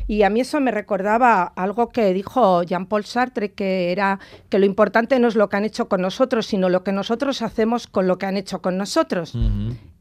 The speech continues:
Speaker 1: Eh, no sé si eso a que-, queda así en el libro, pero a mí me costaba y procuraba, eh, entrar, como decís, en la cabeza de los personajes y a la vez distanciarme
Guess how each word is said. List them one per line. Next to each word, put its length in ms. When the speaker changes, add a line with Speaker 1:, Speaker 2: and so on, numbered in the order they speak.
Speaker 1:
Eh, 500
no 100
sé 220
si 420
eso 440
a 140
que-, 160
queda 360
así 400
en 120
el 160
libro, 340
pero 320
a 120
mí 180
me 320
costaba 1040
y 340
procuraba, 800
eh, 320
entrar, 480
como 200
decís, 380
en 80
la 80
cabeza 320
de 80
los 180
personajes 640
y 40
a 80
la 160
vez 260
distanciarme 1080